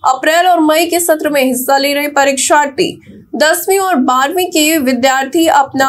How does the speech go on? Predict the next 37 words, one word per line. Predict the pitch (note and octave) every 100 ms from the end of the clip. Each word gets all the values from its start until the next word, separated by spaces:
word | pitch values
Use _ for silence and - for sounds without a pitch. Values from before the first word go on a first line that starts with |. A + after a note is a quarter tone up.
| C4+
हॉल | - - - C4+ D#4 F#4
टिकट | F4+ F4 A#3+ -
आधिकारिक | A3 A#3 B3 B3+ C#4+ C#4+
वेबसाइट | B3+ B3 - C4+ F#3+ - - _ _ -
एस | D#4 E4+ F4
टी | E4+ E4+
एम | D4 C4+
आई | C4+ C4+
एस | C#4+ D#4 -
डॉट | A3+ B3+ C4 B3+ C4+
एन | C#4+
आई | E4 E4+
ओ | C#4+ C#4+
एस | D4+ D#4+
डॉट | D4 B3+ B3+
ए | - C#4 D#4+
सी | F4+ D#4
डॉट | C4+ C4 -
इन | D#4+ F4+
से | D#4 B3
download | A#3+ A#3 A3+ B3+ C4
कर | C4
सकते | A3 E3+ - E3
हैं। | - - _ _ _ -
मालूम | D4 F4 F#4+
हो | F#4
कि | F#4
दसवीं | D#4 E4 E4+
और | E4
बारहवीं | C#4+ C#4+ D4+
की | E4
परीक्षा | - G3+ G3 C#4 B3+
छह | B3+ A#3
अप्रैल | A#3+ B3 B3+
से | B3+
बाईस | A#3+ A#3+ C4+
मई | C4 B3+